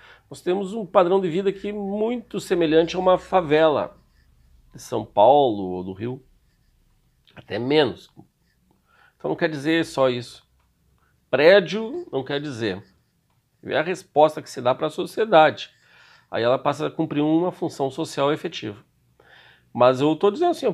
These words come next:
vamos pegar o ife, que tá mais tempo que a Unipampa, né? Não vamos cobrar aqui. Mas quantas empresas estão ancoradas com o conhecimento do ife? Só quero uma. Aqui, local. Tô dizendo ali, no entorno.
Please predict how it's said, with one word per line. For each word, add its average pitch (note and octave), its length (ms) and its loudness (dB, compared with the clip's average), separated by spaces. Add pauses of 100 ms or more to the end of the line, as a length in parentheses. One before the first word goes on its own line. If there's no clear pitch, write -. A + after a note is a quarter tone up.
(120)
vamos G3 360 -6
pegar G3 220 2
o A3 100 4
ife, B3 160 -6
que - 60 -20
tá D3 100 -4
mais D#3 180 0
tempo E3 200 -4
que D#3+ 60 -6
a - 20 -2
Unipampa, D3+ 400 -4
né? A#2 120 -4
Não B2 140 -2
vamos D3+ 200 -2
cobrar A#2+ 240 -2
aqui. B2+ 380 -6 (160)
Mas - 320 -6 (260)
quantas G3+ 920 4 (400)
empresas D3+ 600 2
estão D#3+ 360 2
ancoradas C#3 580 2
com C3+ 120 -6
o B2+ 40 -4
conhecimento B2 500 -6
do G#2+ 120 -10
ife? G2+ 240 -14 (480)
Só - 160 -20
quero C3 260 -2
uma. G#2 300 -2 (880)
Aqui, - 240 -6
local. G2 500 -4 (320)
Tô G#2+ 100 -16
dizendo C3 200 4
ali, E3 480 6
no A#2+ 140 -4
entorno. A2+ 460 -4